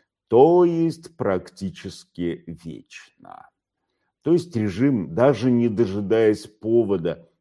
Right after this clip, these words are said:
в виде каких-то выборов, которые надо оградить от тлетворного влияния интернета, начал в регионах его выключать. И вот безграмотные хрычи,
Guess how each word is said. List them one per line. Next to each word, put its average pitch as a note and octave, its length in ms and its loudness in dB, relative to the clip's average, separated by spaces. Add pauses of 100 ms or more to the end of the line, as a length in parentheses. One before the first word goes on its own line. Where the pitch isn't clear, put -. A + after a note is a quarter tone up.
(120)
в F#2+ 60 -14
виде F2 480 -8
каких-то G2+ 680 -10
выборов, G2+ 600 -4
которые F2 380 -8
надо E2 380 -10 (420)
оградить A#2 800 0
от E2+ 260 -10
тлетворного F2 760 -6
влияния E2 540 -6
интернета, D#3+ 760 -8 (240)
начал D3+ 560 -2
в A2+ 120 -2
регионах B2 840 -2
его F#2+ 560 -4 (220)
выключать. - 880 -16 (800)
И A2+ 160 2
вот C3 200 6
безграмотные A2 1040 0
хрычи, G#2+ 1000 -6